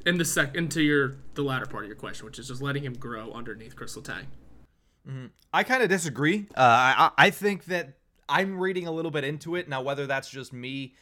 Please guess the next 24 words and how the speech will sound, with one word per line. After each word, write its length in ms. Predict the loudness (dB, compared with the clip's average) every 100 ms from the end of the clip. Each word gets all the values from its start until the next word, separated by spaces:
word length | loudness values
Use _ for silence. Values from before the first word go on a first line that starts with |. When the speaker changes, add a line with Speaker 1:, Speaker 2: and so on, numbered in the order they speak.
| -12
Speaker 2:
again, 420 | -8 -2 0 -2
tinfoil 440 | -2 -4 2 2 4
hat 200 | 0 -2
conspiracy 540 | -8 -4 -2 0 -2
me, 260 | -6 -6 -8 -16 -20 _
but, 260 | 0 0 0
uh, 140 | 0
that's 220 | 2 -2
just 180 | -2 -8
me 140 | -6 -8
say-, 340 | -4 -4 -4 -8
thinking 380 | -10 -8 -6
of 100 | -4 -4
it. 220 | -6 -2
But 280 | 0 0 _ _ _ _
whenever 420 | -4 0 0 0
P 180 | -2 -2
O 60 | -2
Joseph 380 | 0 -2 -4 -8
came 180 | -6 -6
up 100 | -6
the 80 | -6
first 300 | -4 -4 -4
time, 320 | -6 -6